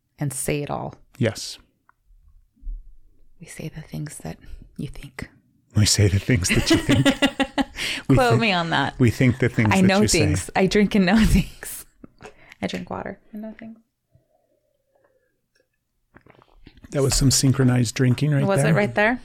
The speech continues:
Speaker 2: Mm-hmm.
Speaker 1: There we go.
Speaker 2: So, yeah.
Speaker 1: Okay.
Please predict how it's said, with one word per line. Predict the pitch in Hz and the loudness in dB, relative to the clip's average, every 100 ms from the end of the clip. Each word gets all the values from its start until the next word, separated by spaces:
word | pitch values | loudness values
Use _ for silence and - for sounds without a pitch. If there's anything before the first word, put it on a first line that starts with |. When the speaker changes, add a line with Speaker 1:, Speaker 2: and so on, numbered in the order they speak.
| 202 | 0
Speaker 2:
Mm-hmm. | 143 127 135 | 2 2 0
Speaker 1:
There | 143 | 0
we | 143 | -2
go. | 240 240 220 - - - - - - - - - | -4 -6 -10 -16 -20 -20 -20 -20 -20 -20 -20 -10
Speaker 2:
So, | - | -2
yeah. | 214 185 107 - - - 220 | 2 2 -2 -8 -20 -14 -10
Speaker 1:
Okay. | 208 226 240 | -6 -6 -6